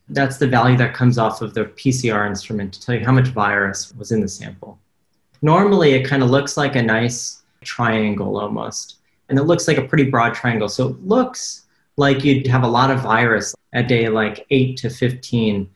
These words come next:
post-infection, for example, and maybe a lot of virus at the beginning. But actually, if you, if you change that graph and you take it off of a C T scale, which is technically what we call a logarithmic scale,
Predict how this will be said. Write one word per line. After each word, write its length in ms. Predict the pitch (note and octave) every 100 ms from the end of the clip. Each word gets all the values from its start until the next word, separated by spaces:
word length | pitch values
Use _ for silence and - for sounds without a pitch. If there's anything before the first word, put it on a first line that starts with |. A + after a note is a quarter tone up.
| _ _ _
post-infection, 800 | A#2+ A2 - G#2 G2 A2+ - G#2+
for 200 | - G#2+
example, 520 | G2+ G#2+ G2 F#2+ G#2
and 80 | G#2
maybe 240 | A2+ A2
a 80 | A2+
lot 120 | G#2
of 60 | G2+
virus 220 | G#2 G2
at 60 | -
the 60 | -
beginning. 300 | A2 G2+ F#2+ _ _ _
But 100 | C#3
actually, 460 | E3+ G#3+ - G#3+ D#3+
if 160 | B2+
you, 240 | C3+ B2+ -
if 160 | D3+ C3
you 160 | C3+ C3
change 460 | - F#3 A3+ G#3+
that 260 | F#3 - -
graph 600 | A2 A2+ - - - - _ _ _ _ -
and 160 | C#3
you 100 | C3+
take 240 | C3 D3+ D#3
it 80 | D3+
off 320 | C3 E3 -
of 220 | F3 C3
a 60 | A#2
C 360 | - - D#3
T 260 | - - G#3+
scale, 520 | G#3 - A#2 G#2 G#2
which 200 | A#2+ B2
is 240 | C3+ C3
technically 540 | - D3+ D#3+ D#3 C#3+ C3+
what 140 | B2
we 100 | A#2+
call 400 | A#2 - A2+ A#2+
a 20 |
logarithmic 840 | A2 A2+ C3+ B2 A2+ A#2+ A2+ G#2+ -
scale, 540 | - - A2 A2 -